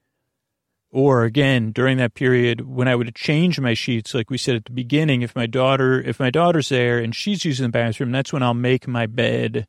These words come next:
for bedtime, because I have to take everything off my bed because it's so discombobulated. The sheet will be wrapped up like something somebody's using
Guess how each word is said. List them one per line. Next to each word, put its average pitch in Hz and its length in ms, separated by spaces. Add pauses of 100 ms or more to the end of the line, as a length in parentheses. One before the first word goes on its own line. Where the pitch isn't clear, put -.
(300)
for - 220
bedtime, 117 1120 (800)
because 143 260
I 139 60
have 147 180
to 143 100
take 135 300
everything 143 520
off 123 340
my 113 160
bed 117 680 (800)
because 120 280
it's - 140
so 151 300
discombobulated. 123 920
The 120 60
sheet 180 380
will 143 180
be 127 140
wrapped 127 480
up 127 200
like 127 280
something 127 460
somebody's 131 440
using 120 540